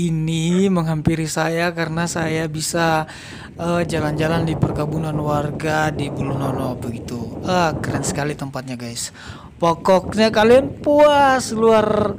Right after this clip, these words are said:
luar dalam begitu. <laughs> Lahir batin deh. Nah,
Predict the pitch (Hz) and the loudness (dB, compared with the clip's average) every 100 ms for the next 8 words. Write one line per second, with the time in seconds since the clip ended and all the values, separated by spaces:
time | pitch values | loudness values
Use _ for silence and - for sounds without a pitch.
0 | - 185 180 185 190 190 170 143 160 - | -4 2 2 6 6 6 4 2 0 2
1 | 175 - 269 185 220 - - - - - | 0 4 2 2 0 -6 -12 -8 -6 -8
2 | - - - - - 170 165 170 175 196 | -12 -20 -20 -18 -6 -2 0 2 2 2
3 | 190 185 151 - - - - - - - | 4 4 4 -2 -18 -18 -20 -20 -20 -12
4 | 156 151 143 131 | -6 -2 -2 -4